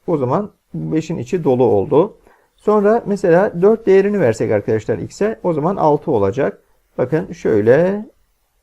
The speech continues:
yukarı doğru grafik gidecek demektir arkadaşlar. Şunun da altı olduğunu belirtelim. Bakın f x fonksiyonumuz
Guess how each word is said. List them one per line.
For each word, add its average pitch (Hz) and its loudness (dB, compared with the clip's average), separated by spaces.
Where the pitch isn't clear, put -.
yukarı 170 -2
doğru 110 2
grafik 165 -2
gidecek 127 -6
demektir 107 -8
arkadaşlar. 104 -8
Şunun 123 -12
da 131 -2
altı 120 -2
olduğunu 110 -6
belirtelim. 110 -8
Bakın 165 -4
f 175 -4
x - -10
fonksiyonumuz 120 -8